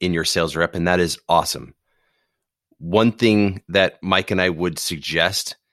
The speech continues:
is don't take him to the big guys right away. You need to make sure that he has the experience working and understanding and just communicating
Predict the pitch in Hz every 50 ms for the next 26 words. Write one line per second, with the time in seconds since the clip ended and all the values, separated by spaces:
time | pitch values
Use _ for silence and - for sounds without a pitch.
0 | _ _ _ _ _ _ - 101 98 95 92 90 85 - - - _ _ - 82
1 | _ _ _ _ _ _ _ - 117 113 - - - - 127 - - 123 110 -
2 | 113 98 95 - _ - 95 92 82 92 87 85 90 92 98 95 - - - _
3 | _ _ - 82 90 87 82 78 76 76 65 58 - _ _ _ _ _ _ _
4 | _ _ _ _ _ _ _ - 82 101 98 95 104 110 104 107 107 104 92 -
5 | - - - 107 104 104 98 87 85 92 - - - 98 95 92 87 - 87 90
6 | 92 87 82 82 85 78 - - - - - - 87 87 87 92 98 98 98 -
7 | - - _ _ _ _ - 82 87 92 98 98 - - 107 107 104 95 85 80
8 | 73 87 78 82 - - - 87 90 98 98 90 85 76 82 82 - - - -
9 | 80 82 87 90 90 - - 101 104 113 120 123 117